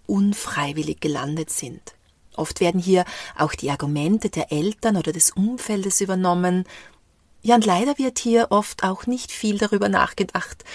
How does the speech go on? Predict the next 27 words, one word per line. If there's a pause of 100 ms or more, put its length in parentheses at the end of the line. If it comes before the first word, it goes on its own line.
(280)
warum
man
genau
diesen
einen
Berufsweg
gewählt
hat. (340)
Natürlich
ist
es
nicht
mehr
so
wie
bei
unseren
Großeltern,
dass
wenn
du
einmal
Tischler
gelernt
hast,
du
das